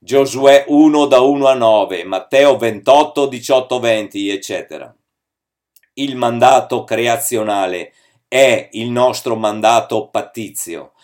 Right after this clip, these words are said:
La nostra restaurazione dentro il patto per mezzo dell'espiazione di Cristo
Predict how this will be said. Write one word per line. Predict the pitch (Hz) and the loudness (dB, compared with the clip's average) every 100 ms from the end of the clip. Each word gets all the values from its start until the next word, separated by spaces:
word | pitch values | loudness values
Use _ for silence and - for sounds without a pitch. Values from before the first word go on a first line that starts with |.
| _ _ | _ _
La | 98 107 | -6 -2
nostra | 123 165 - 143 131 123 117 | 2 2 0 2 2 2 -2
restaurazione | 127 - 131 131 131 - 143 147 135 117 | -4 0 0 2 0 -2 -2 0 -2 -2
dentro | 123 135 139 | -4 -4 -2
il | 123 - | -2 0
patto | 135 143 - 143 | 0 0 -2 -4
per | 139 107 | -2 -4
mezzo | 110 143 120 123 | -2 -2 -2 -4
dell'espiazione | 113 107 104 - 120 104 - 131 135 110 | -4 -4 -4 -6 -8 -6 -6 -4 -4 -6
di | 98 - | -10 -8
Cristo | 131 156 143 170 180 | -4 -2 -2 -2 -2